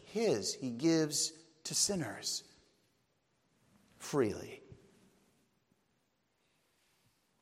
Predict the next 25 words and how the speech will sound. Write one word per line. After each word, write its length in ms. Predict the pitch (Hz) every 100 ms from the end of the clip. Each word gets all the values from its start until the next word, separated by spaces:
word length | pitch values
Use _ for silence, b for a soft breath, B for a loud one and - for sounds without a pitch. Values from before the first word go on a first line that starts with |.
| _ _ _ _ _ _ _ _ _ _ _
And 80 | -
what 100 | 131
a 40 | 131
comfort 400 | 151 143 131 127
it 120 | 117
is 220 | 120 107
that 100 | 110
Jesus 400 | 120 123 113 110
is 100 | 107
doing 260 | - 120 113
the 80 |
same 300 | 110 - 127
as 80 | 120
he 120 | 104
did 180 | 104 123
with 160 | 117 107
the 80 | 104
disciples 600 | 110 - 131 123 117 -
here 360 | 131 131 127 131 B B
as 120 | 110
he 100 | 110
stood 300 | 110 - 147
on 220 | 127 120
shore 500 | 113 - 156 131 110 B B
as 520 | 123 120 117 113 -